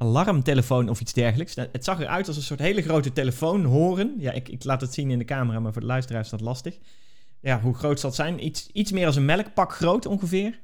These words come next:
Ook qua, qua blokkige size.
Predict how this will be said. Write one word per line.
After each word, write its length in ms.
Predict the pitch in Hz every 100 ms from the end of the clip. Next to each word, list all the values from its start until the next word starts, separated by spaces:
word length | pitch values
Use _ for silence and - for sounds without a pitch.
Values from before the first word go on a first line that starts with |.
| -
Ook 160 | 147 147
qua, 320 | 143 127 127
qua 320 | 127 123 120
blokkige 760 | 120 123 156 - 127 131 120 113
size. 540 | 107 147 165 214 -